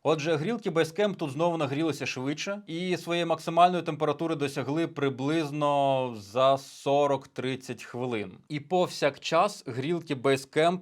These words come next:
були на десять градусів гарячішими за грілки Thermopet. Термопед для рук, як і грілки термопед для тіла, тримали температуру завжди сорок — сорок один градус,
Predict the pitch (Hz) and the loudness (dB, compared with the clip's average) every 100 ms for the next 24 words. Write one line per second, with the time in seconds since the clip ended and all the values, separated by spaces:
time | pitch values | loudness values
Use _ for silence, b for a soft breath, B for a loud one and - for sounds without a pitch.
0 | - 127 120 139 156 143 139 127 143 143 | -8 -6 0 2 2 2 0 2 0 0
1 | 139 113 131 131 123 123 110 117 117 151 | -4 0 2 2 -2 -4 -2 -2 -2 -4
2 | 180 165 143 107 135 117 123 131 131 - | -4 -4 -4 0 0 0 -4 -6 -6 -4
3 | 123 120 107 101 - - B B B 143 | -4 -4 -4 -6 -6 -14 B B B -2
4 | 147 151 180 185 147 160 165 185 180 139 | 2 2 4 2 4 4 4 2 -2 -4
5 | 139 139 - 143 143 131 131 156 139 - | 0 0 -2 -4 -2 -2 -2 -2 -2 -4
6 | 135 135 131 147 139 120 131 127 160 156 | -2 -2 0 0 0 -2 -4 -4 -6 -4
7 | 127 - 135 139 139 135 131 131 131 131 | -4 -4 -2 4 4 2 -2 0 -2 -2
8 | 139 127 127 127 117 123 117 - - 143 | -4 2 2 2 0 -6 -6 -12 -2 2
9 | 139 135 - - - 139 135 135 131 127 | 2 0 -4 -18 -4 0 0 -2 -6 -4
10 | 131 113 107 127 175 214 - | -2 -2 0 0 0 -6 -10